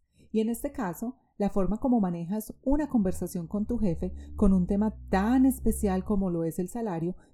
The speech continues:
dice mucho de cómo manejas otro tipo de conversaciones en tu trabajo. El punto número dos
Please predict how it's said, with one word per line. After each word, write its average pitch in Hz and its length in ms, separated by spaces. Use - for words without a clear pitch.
dice 190 240
mucho 214 280
de 208 80
cómo 185 260
manejas 165 580
otro 202 400
tipo 233 220
de 220 80
conversaciones 196 880
en 170 180
tu 160 120
trabajo. 156 540
El 233 120
punto 262 300
número 302 340
dos 247 320